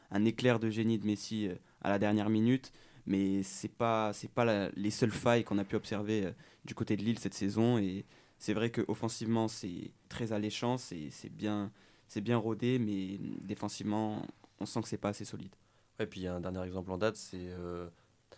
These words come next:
Speaker 2: c'est le match nul contre Lyon vendredi dernier. Il y avait,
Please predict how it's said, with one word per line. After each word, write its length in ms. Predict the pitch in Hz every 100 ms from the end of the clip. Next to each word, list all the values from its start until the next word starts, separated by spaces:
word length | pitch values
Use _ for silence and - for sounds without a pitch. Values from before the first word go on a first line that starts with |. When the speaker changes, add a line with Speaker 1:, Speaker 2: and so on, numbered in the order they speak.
| _
Speaker 2:
c'est 180 | - -
le 160 | 90 90
match 200 | 90 98
nul 120 | 92
contre 480 | 90 87 90 87 87
Lyon 320 | 87 101 98
vendredi 340 | 85 87 87 85
dernier. 280 | 90 95 110
Il 80 |
y 40 | 90
avait, 380 | 87 87 87